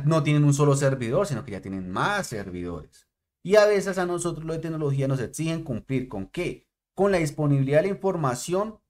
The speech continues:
con la redundancia, ¿cierto? Y del backup. Ya empezamos,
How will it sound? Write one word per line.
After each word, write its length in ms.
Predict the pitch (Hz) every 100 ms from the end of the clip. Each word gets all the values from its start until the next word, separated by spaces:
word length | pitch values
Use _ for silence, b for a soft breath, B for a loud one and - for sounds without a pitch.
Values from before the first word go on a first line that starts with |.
| -
con 200 | 156 151
la 120 | 139
redundancia, 960 | 135 131 127 120 123 185 143 - - _ _ _ _
¿cierto? 640 | - - 131 131 180 185 _
Y 160 | 175
del 180 | 170 127
backup. 640 | 92 87 - 120 113 101 _ _ _ _ 101
Ya 120 | 104
empezamos, 560 | 120 139 139 147 160 156